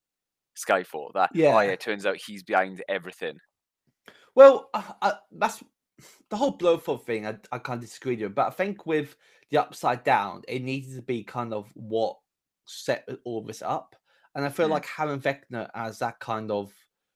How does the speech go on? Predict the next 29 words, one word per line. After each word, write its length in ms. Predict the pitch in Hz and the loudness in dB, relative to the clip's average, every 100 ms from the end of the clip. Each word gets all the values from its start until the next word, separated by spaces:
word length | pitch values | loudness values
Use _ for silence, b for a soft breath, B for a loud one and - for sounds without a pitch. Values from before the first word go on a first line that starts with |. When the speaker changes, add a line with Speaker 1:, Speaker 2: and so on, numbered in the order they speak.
| _ - | _ -10
Speaker 2:
the 80 | |
person 440 | - 127 113 - 110 | -4 0 -2 -2 -10
who 80 | 98 | -10
created 360 | - 113 101 107 | -4 -2 -2 -6
it, 60 | - | -10
I 40 | |
think 240 | - 135 120 | -4 -2 -2
it 40 | |
makes 260 | 120 113 - | -4 -4 -2
sense. 500 | 123 170 202 - - _ _ _ _ _ | -2 -2 -6 -18 -20 _ _ _ _ _
Because 220 | 156 151 165 | -4 2 4
at 20 | |
the 40 | 160 | 4
end 80 | 160 | 2
of 60 | |
the 60 | 147 | 2
day, 100 | 113 | 2
they 100 | 120 | 4
Speaker 1:
Mm. 0 | |
Speaker 2:
are 160 | 135 139 | 2 2
setting 400 | - 165 131 127 | 0 -2 -2 -8
this 160 | 117 127 | -6 -2
up 300 | 104 - - _ _ | -2 -4 -14 _ _
for, 180 | 123 | -4
like, 320 | 113 107 101 - | 0 0 -2 -6
the 60 | |
big 360 | 107 120 104 - | -6 -2 -4 -6
final 720 | - 120 107 95 82 58 67 | -6 -2 -2 -4 -10 -12 -8
where 500 | 104 98 98 95 87 | -6 -6 -6 -6 -10